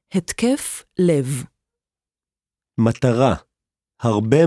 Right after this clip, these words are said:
Speaker 2: מטרות.
Speaker 1: המטרה של הציונות הייתה לבנות מדינה בארץ ישראל. המטרה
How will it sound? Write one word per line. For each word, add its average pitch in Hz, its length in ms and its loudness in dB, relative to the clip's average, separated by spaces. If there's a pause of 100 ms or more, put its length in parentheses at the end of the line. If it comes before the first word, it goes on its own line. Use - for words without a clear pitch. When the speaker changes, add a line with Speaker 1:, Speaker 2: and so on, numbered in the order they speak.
(120)
Speaker 2:
מטרות. 104 720 -2 (680)
Speaker 1:
המטרה 175 680 0 (140)
של 170 260 0
הציונות 170 800 0 (240)
הייתה 170 260 0 (180)
לבנות 190 640 2
מדינה 170 540 2
בארץ 151 520 0
ישראל. 127 540 -2 (480)
המטרה 156 640 0